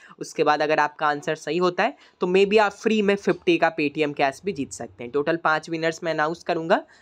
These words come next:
तो आप लोग वीडियो को पूरा देखिएगा। अब सबसे पहले वेन्यू से स्टार्ट करते हैं। तो ये मैच सेम ग्राउंड पर ही होने वाला है गाइस, जहाँ पर फर्स्ट मैच अभी खेला जा रहा है,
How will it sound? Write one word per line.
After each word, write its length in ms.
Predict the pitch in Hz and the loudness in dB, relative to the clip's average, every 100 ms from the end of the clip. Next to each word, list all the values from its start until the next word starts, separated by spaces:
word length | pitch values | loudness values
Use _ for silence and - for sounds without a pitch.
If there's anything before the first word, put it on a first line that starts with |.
| - | -2
तो 60 | 165 | 0
आप 160 | 156 | 0
लोग 120 | 175 156 | -2 0
वीडियो 260 | 147 147 | 2 2
को 140 | 151 202 | 2 0
पूरा 240 | 151 131 | -2 -4
देखिएगा। 500 | - - - - 69 _ - - - | -6 -20 -20 -20 -20 _ -20 -10 -6
अब 120 | 175 | -2
सबसे 320 | 208 185 226 | -2 0 2
पहले 240 | 214 220 | 4 2
वेन्यू 300 | 202 180 185 | 2 2 2
से 100 | 202 | 2
स्टार्ट 340 | 208 202 175 - | 0 0 -2 -2
करते 260 | 190 175 | -4 -2
हैं। 80 | 226 | -6
तो 60 | 214 | 0
ये 140 | 175 | 2
मैच 280 | 185 180 190 | 2 2 -2
सेम 340 | - 196 196 185 | 0 2 4 4
ग्राउंड 280 | 180 180 | 2 2
पर 100 | 180 | 0
ही 60 | 185 | 2
होने 220 | 175 160 | 2 2
वाला 200 | 170 165 | 2 2
है 60 | 160 | 2
गाइस, 220 | 151 180 | 0 0
जहाँ 180 | 156 147 | 0 0
पर 120 | 151 | -2
फर्स्ट 320 | - 165 156 160 | -2 -2 -2 -2
मैच 160 | 151 | -2
अभी 140 | 147 151 | -2 -4
खेला 260 | - 139 139 | -4 0 0
जा 140 | 139 | 0
रहा 120 | |
है, 80 | 147 | -2